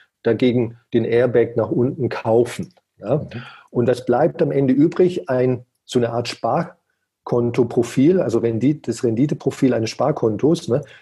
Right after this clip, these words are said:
Speaker 1: Ja, es kann eigentlich nichts nominal gesehen nach unten gehen, aber es geht auch nichts mehr nach oben. Und das Ganze erfordert, äh, von den entsprechenden Produktherstellern auch noch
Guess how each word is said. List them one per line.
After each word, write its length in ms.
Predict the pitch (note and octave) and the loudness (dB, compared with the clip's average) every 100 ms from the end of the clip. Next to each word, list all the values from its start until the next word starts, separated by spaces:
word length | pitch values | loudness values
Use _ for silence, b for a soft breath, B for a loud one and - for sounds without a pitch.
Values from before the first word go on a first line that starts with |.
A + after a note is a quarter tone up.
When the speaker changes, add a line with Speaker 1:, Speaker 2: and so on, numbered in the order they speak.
| B _ _ | B _ _
Speaker 1:
Ja, 260 | A2 B2+ D3+ | 2 2 2
es 160 | C#3 | 0
kann 180 | - C3+ | 0 -2
eigentlich 300 | B2+ B2+ A#2+ | 2 0 2
nichts 380 | C3+ C#3+ - - _ | 0 -2 -8 -18 _
nominal 580 | A#2+ C3 A#2+ A#2 A#2+ - | 0 2 2 2 0 0
gesehen 340 | A2 A2 A#2 | 0 2 2
nach 180 | A2 G#2+ | 0 -2
unten 340 | D#3 F3+ F3+ B2+ | 0 0 0 2
gehen, 300 | A2+ C3 C3+ | 4 2 0
aber 260 | A#2 A2+ - | -2 0 -2
es 140 | - | -2
geht 160 | B2+ A#2 | -2 0
auch 100 | A2+ | -2
nichts 220 | B2 - | -2 -2
mehr 100 | A2+ | -4
nach 160 | G#2 - | -4 0
oben. 340 | B2 G#2 G2 - _ | 0 0 -4 -10 _
Und 240 | - C#3+ | 2 2
das 120 | B2+ - | 2 2
Ganze 360 | B2+ E3+ F3+ | 2 2 2
erfordert, 600 | C#3 - C#3 C3+ C3+ - - | 0 2 2 4 2 -4 -6
äh, 160 | A#2+ A2+ | 0 0
von 180 | B2 B2 | 0 0
den 160 | A#2 A#2 | 0 -2
entsprechenden 480 | A2+ - A#2+ A#2 | -4 -2 0 0
Produktherstellern 880 | A2 A2+ D#3 - C3+ B2+ - B2+ A#2+ | -2 0 0 2 0 0 0 2 2
auch 200 | A2+ A2+ | 0 0
noch 180 | A2+ - | -2 -4